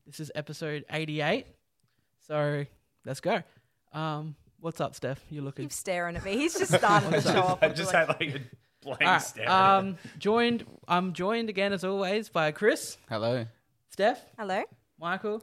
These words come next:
Speaker 3: Howdy.
Speaker 1: And then we have a new player, Gabe. Uh, Gabe Alvarez?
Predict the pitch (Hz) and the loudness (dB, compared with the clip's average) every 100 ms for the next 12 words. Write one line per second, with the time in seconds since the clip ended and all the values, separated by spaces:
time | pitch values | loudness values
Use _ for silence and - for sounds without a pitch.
0 | - 110 110 143 - - 170 175 202 196 | -4 -2 -2 -4 -10 -10 -6 4 4 4
1 | 226 220 _ - 165 170 160 175 196 - | 0 -6 _ -12 -6 -2 -2 -2 -2 2
2 | 170 160 185 262 _ _ _ _ _ _ | 4 4 2 -2 _ _ _ _ _ _
3 | _ _ - 160 170 127 135 - _ _ | _ _ -2 0 0 -4 -10 -18 _ _
4 | _ _ _ _ _ _ _ _ _ - | _ _ _ _ _ _ _ _ _ -10
5 | 196 160 190 208 180 185 214 330 330 | -6 0 2 4 2 0 0 -2 -4